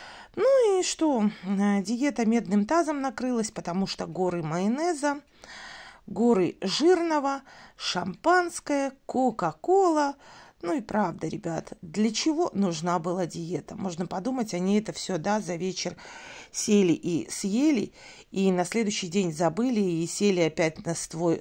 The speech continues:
на свою строгую диету, как они нам пытались втюхать и показать, да.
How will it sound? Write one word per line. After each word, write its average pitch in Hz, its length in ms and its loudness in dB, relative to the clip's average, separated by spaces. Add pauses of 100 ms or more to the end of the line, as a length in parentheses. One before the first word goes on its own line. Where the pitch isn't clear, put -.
(120)
на 185 160 2
свою 175 320 0
строгую 165 720 0
диету, 160 640 -4 (460)
как 160 200 -4
они 170 180 2
нам 151 180 -2
пытались 156 500 -2
втюхать - 500 -4
и - 40 -6
показать, 156 640 -2
да. 185 220 0